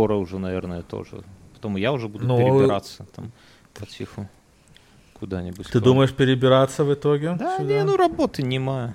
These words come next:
Speaker 1: Будет работа, так я
Speaker 2: Щас все, щас. Учи. Я вот, я хожу и думаю, вот, что самое важное. Вот если вот, типа, если бы кто-нибудь пришел к нам, типа, блядь, вот дай какой-нибудь совет.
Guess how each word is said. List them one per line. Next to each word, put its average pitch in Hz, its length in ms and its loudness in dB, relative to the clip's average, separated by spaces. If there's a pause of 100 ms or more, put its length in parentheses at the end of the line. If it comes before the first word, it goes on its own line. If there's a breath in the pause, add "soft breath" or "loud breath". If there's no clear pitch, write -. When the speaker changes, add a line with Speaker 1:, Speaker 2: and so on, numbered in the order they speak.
(120)
Speaker 1:
Будет 196 400 -10
работа, 143 360 -4
так - 220 -8
я 110 220 4
Speaker 2:
Щас 156 640 4
все, 135 380 -4
щас. - 480 -8 (220)
Учи. 160 560 -2 (500 loud breath)
Я 175 200 6
вот, 165 260 2 (680)
я 147 400 4 (1000)
хожу 139 500 0
и 127 120 -2
думаю, 120 480 -2
вот, 104 260 -2 (1500 soft breath)
что - 380 0
самое 117 480 2
важное. 104 280 0
Вот 110 120 -4
если 110 160 -6
вот, 107 140 -4 (180)
типа, - 200 -8
если 104 120 -8
бы 117 80 -2
кто-нибудь 110 280 -2
пришел 175 360 0
к - 80 -12
нам, 101 60 -6
типа, - 200 -14
блядь, 107 320 -16
вот - 160 -20
дай 143 120 0
какой-нибудь 120 280 -2
совет. 104 600 -4